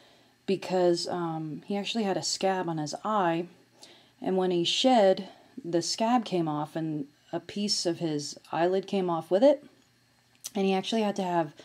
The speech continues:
uh, reconstructive eyelid surgery. But because it would get irritated, he can only be kept on the, uh, newspaper, no substrate for him.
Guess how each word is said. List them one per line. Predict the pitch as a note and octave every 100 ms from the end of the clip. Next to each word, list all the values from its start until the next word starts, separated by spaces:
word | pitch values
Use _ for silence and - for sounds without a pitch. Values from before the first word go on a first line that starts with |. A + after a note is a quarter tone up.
| - - - _ -
uh, | E3+ D#3+ D3+
reconstructive | G3 G3+ F#3+ F3 - F3+ F3+ D#3+ C#3+ D#3
eyelid | E3 G3+ -
surgery. | B3+ B3+ D#4 E4+ F#4+ - _ _ - - - - - _ -
But | E3+ -
because | F3 G3+ G#3
it | F3+
would | F3+
get | D#3+ F3 -
irritated, | G#3+ A#3+ A#3+ F#3 E3+ E3 E3 - - _ - -
he | G3
can | G3 G#3
only | G#3 G3
be | F3+
kept | F#3+ F#3
on | F3+ E3+
the, | E3 D#3
uh, | D3
newspaper, | D#3+ E3+ - C#3+ C3
no | C#3+ D#3
substrate | - D3+ - D#3+ -
for | A3
him. | F3+ E3 A3+